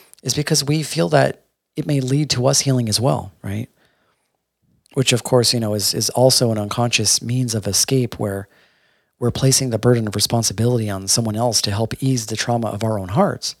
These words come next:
And this is the game that toxic relationships tend to play, you know? Like, instead of truly appreciating the beauty of someone else, like, we enter into a codependent dance where we are sort of unconsciously seeking to extract a love from someone that we can't give ourselves.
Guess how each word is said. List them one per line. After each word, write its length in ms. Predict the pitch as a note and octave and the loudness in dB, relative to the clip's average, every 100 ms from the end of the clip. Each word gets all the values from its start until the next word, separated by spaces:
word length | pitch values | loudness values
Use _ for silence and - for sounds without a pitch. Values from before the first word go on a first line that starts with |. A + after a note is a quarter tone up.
| _ _ _ - | _ _ _ -8
And 140 | C3+ | 0
this 160 | C#3 - | 2 2
is 100 | A#3 | 2
the 100 | E3+ | 0
game 260 | C3+ C#3 C#3+ | 2 2 2
that 120 | G#2+ | 2
toxic 340 | A#2+ B2 A#2 | 2 2 2
relationships 680 | G#2 G#2+ C3+ - A2+ G#2 - | 0 2 2 2 2 0 0
tend 240 | - B2+ | 0 0
to 60 | F#2 | 0
play, 460 | - F3+ - G#2 - _ - | -2 -2 -4 -8 -16 _ -12
you 100 | G2+ | -8
know? 280 | F#2+ G#2+ - - _ _ _ - | -8 -8 -12 -20 _ _ _ -2
Like, 140 | B2 | 0
instead 300 | B2 - D#3 | 2 6 6
of 80 | F3+ | 6
truly 440 | - - D#3+ F3+ | 2 4 6 6
appreciating 600 | B2+ - C3+ C3 B2+ A2 G#2 | 4 2 2 2 2 0 -4
the 100 | G2+ | -4
beauty 320 | A2 C3 A2 | 0 0 0
of 80 | - | 0
someone 320 | B2+ A#2 G#2 | 0 -2 -2
else, 380 | A2 E3 - - - - - - - | -4 -2 -2 -4 -12 -20 -20 -20 -6
like, 140 | B2 | -2
we 160 | B2 C3+ | 2 4
enter 340 | C#3+ D#3+ D#3 C#3+ | 4 2 4 4
into 260 | C#3+ B2+ | 4 2
a 60 | G#2+ | 2
codependent 680 | - C#3+ D3 - C3+ A#2 | 4 4 6 0 0 -2
dance 460 | - C3+ B2+ G2+ - | -2 0 0 -4 -4
where 80 | A#2 | 0
we 160 | B2 | 4
are 260 | C3 A#2+ G#2+ _ _ _ _ - | 4 4 2 _ _ _ _ -8
sort 160 | - | 2
of 100 | C3+ | 4
unconsciously 680 | B2+ B2 C#3 D#3+ D3+ - B2 | 2 0 0 0 0 0 0
seeking 440 | - C#3 C#3 C3 A2+ | 0 -2 -4 -6 -4
to 140 | A2+ | -4
extract 460 | G#2 - B2+ B2 A2 | -2 0 2 0 -2
a 40 | |
love 240 | G#2 C#3 | 0 0
from 180 | - A2 | 0 -2
someone 320 | - A2 G#2+ | -2 -2 -4
that 160 | G#2 G2+ | -6 -4
we 160 | A2+ C#3+ | 0 0
can't 260 | - D#3 | 2 -2
give 160 | C3 B2 | 0 -2
ourselves. 680 | G2 - E3+ - - - | 0 0 0 -2 -6 -10